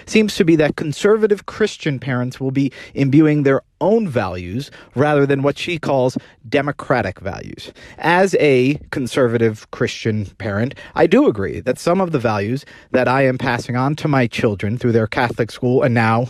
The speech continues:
their temporary homeschool are different than the values of Montgomery County, Maryland, or the state of Maryland. I also think that one of the democratic values she ought to look up is in our Constitution, in our founding documents,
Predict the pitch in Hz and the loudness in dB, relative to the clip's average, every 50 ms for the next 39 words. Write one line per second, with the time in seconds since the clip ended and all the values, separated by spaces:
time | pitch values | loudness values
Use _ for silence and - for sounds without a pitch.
0 | - - 120 113 101 - 120 110 104 127 113 107 107 104 104 90 110 113 107 107 | -8 -2 -2 -2 0 0 -2 -2 0 2 2 2 2 2 0 0 0 -2 -2 -2
1 | - - 127 135 - - - - - - 185 208 196 175 220 254 - - 151 107 | -2 2 2 2 2 2 -6 -16 -6 0 0 0 2 2 2 0 0 -2 -4 -4
2 | - - - 127 135 127 120 120 110 110 120 110 110 107 101 101 92 - - 113 | -4 -8 -4 -2 0 0 0 0 0 0 0 2 2 0 0 -2 -4 -4 -6 -6
3 | 107 - 113 110 110 98 117 110 107 110 98 - - 117 107 101 98 98 98 98 | -4 -2 -2 -4 -2 -2 -2 -2 0 -2 -2 -4 -4 -4 -4 -4 -4 -2 -2 -2
4 | 101 101 98 95 95 - - - - - - - 107 92 104 - - - 98 95 | -2 -2 -2 -4 -6 -8 -12 -16 -14 -4 2 2 2 2 2 -4 0 0 2 2
5 | 90 90 - 95 95 85 78 76 78 - - - - - - - - - 156 196 | 2 0 -2 -2 -2 -2 -4 -6 -8 -10 -10 -12 -16 -18 -18 -6 0 2 2 4
6 | 247 247 - 247 - - 196 175 156 175 160 123 147 160 151 135 135 117 104 135 | 2 4 2 2 2 2 -2 -2 0 0 0 2 2 0 0 2 0 0 0 0
7 | 147 160 170 - - 156 135 131 120 104 123 131 127 123 123 113 - - - 185 | -2 -2 -4 -4 -2 -2 -2 -2 -2 -2 0 0 0 0 0 -4 -6 -6 0 0
8 | 165 156 131 113 113 117 113 107 - 104 - - - _ - - - - _ - | 2 2 2 0 0 0 -2 -4 -4 -12 -12 -12 -16 _ -20 -20 -20 -20 _ -2
9 | - 160 180 180 165 156 - - _ - - 180 185 196 175 156 - - 180 165 | 2 4 4 4 4 0 -6 -16 _ -6 -6 -2 0 0 -2 -2 -2 -4 -4 -4
10 | - - 160 - - 120 107 - - 117 120 120 - 139 143 135 131 - - 165 | -4 -6 -8 -6 -4 -6 -4 -4 -4 -4 -4 -2 -2 0 0 0 0 0 0 0
11 | 156 165 156 147 135 113 117 110 101 107 - 120 120 117 117 | 0 2 2 0 0 0 0 -2 -2 -4 -6 -4 -4 -4 -4